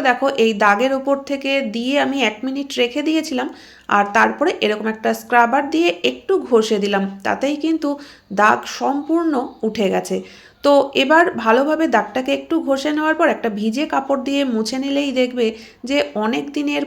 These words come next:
পুরনো জংয়ের দাগও কিন্তু সহজে পরিষ্কার হয়ে যায়। তো এই পদ্ধতিতে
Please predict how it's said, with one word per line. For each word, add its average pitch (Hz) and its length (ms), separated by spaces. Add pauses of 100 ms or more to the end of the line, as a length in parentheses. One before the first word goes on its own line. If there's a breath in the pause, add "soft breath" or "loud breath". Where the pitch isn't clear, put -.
পুরনো 254 360 (120)
জংয়ের 220 320 (100)
দাগও 202 360
কিন্তু 302 260 (500 loud breath)
সহজে 294 420 (200)
পরিষ্কার 196 420 (100)
হয়ে 190 240
যায়। 180 160 (440)
তো 277 80 (240)
এই 302 80 (120)
পদ্ধতিতে 330 440